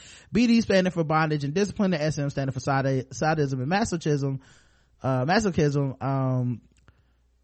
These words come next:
uh, basically, if you're watching someone in leather tied up and being sexually humiliated, you found B D S M. Instead, Cabo ended up on the site showing B D S M videos,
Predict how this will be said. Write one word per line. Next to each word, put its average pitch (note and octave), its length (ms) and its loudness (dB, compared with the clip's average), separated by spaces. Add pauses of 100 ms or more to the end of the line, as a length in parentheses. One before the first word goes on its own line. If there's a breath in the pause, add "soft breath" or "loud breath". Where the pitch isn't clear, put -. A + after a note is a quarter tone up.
(280)
uh, A2+ 1080 -2
basically, F3 720 2
if D3+ 180 2
you're G3+ 560 4
watching D#3+ 600 0
someone F3+ 420 2
in D3 260 0
leather E3+ 240 2
tied E3 340 2
up F3 220 0
and C#3 200 -2
being D3+ 280 0
sexually D#3+ 400 -4
humiliated, D3 580 0
you C3+ 60 0
found B2+ 260 -2
B B2 100 -2
D B2+ 120 -4
S C3 160 -4
M. F3 260 0 (340 loud breath)
Instead, A3 420 2
Cabo A#3 280 4
ended G#3+ 260 4
up G3+ 240 6
on F#3+ 140 2
the F#3 80 0
site F3 300 2
showing F3 240 2
B D#3+ 100 4
D D#3 100 2
S D3+ 140 0
M C#3 160 -2
videos, A3 520 6